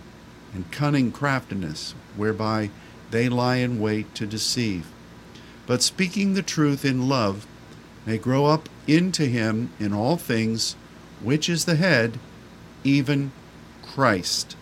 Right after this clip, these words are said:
Now, we shared over the past couple of weeks about the development of, uh,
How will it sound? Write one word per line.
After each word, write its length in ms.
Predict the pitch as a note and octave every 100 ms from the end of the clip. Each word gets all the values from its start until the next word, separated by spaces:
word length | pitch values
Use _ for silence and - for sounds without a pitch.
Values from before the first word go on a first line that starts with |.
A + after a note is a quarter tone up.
| - - - - - - - - - - -
Now, 220 | G#2 G#2
we 300 | G#2 A#2 F#3+
shared 500 | F3+ - D3+ C#3 A2
over 180 | A2 A2
the 80 | G#2+
past 360 | A#2 C3+ B2 -
couple 260 | B2 A2
of 120 | G2+
weeks 400 | G#2+ C#3+ A2+ -
about 360 | A2+ G2+ A2 G#2+ - - - - - - - -
the 280 | A2 A#2+ A2+
development 760 | G#2 G#2 B2 B2 A#2+ B2 B2+ -
of, 480 | - A2 A2+ G2+ F#2+
uh, 220 | G#2+ G2+